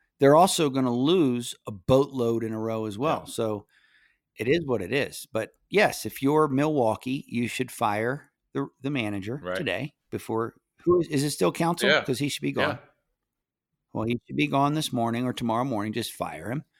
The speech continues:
Speaker 1: And then you just start over and you figure it out. But who knows? I mean, professional baseball players,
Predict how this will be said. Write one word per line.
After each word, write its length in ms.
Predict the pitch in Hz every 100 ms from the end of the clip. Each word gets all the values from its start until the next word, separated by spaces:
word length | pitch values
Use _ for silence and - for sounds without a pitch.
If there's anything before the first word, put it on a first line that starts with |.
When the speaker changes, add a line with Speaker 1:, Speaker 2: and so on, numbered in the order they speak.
| _ _ - _ -
Speaker 1:
And 220 | 131 139
then 260 | 143 143 151
you 120 | 147
just 220 | 143 143
start 300 | - 127 131
over 280 | 127 127 143
and 120 | 151
you 60 | 147
figure 280 | - 160 175
it 80 | 240
out. 240 | 247 -
But 140 | 101 - 95
who 100 | 135
knows? 360 | 190 226 120 110
I 40 |
mean, 200 | 131 127
professional 580 | - 139 175 185 226 180
baseball 480 | 156 175 190 135 123
players, 600 | - 107 113 143 -